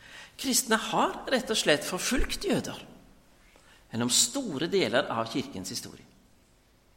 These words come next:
Dette påvirker forholdet mellom jøder og kristne og den politiske situasjonen i Midtøsten den dag i dag.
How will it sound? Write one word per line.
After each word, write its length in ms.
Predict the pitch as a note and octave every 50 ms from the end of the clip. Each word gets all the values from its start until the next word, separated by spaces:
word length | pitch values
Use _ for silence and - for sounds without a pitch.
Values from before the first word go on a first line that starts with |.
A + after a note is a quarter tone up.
| _ _ _ _ _ _ _ _ - - - - - - - - - - -
Dette 220 | D3+ D3+ - G3 G3
påvirker 500 | - F3+ C#3 A#2 B2 C3 A#2 - D#3+ E3+
forholdet 540 | - - G#3+ F3 B2+ - A#2 A#2+ B2+ B2+ C3+
mellom 220 | C3+ C3+ C#3+ D3 D3+
jøder 320 | G3 F3+ B2+ - A#2 B2+
og 80 | C#3+ C#3+
kristne 460 | - G3 F3 - - G3 G3+ A#3+ B3 - - - - - - - - - - - - _ _ - E3+
og 160 | E3+ F3+ G3 -
den 140 | G#3+ G3+ G#3
politiske 560 | - A#3+ A3 E3+ C3 - D#3 D3+ - - D#3+
situasjonen 640 | - - D#3 - - F#3+ F#3 - - B2+ A2 A#2+ C3
i 120 | D#3+ E3+ F3+
Midtøsten 560 | E3 - - G2 F2 - - - - B2+ C#3+
den 140 | D3 D3 C3+
dag 220 | - F2 F2+ - -
i 80 | -
dag. 160 | - - -